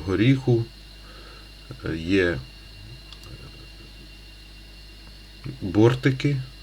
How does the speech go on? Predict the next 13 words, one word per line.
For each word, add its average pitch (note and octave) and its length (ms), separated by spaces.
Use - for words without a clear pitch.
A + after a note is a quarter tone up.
за - 180
які, F2 440
ну, C#3 200
щоб - 280
не G2+ 120
ви-, G2 440
не G#2+ 240
вискальзував E2 760
горіх F#2+ 480
з D2+ 80
цієї. D#2+ 720
Доволі F#2+ 440
тако - 400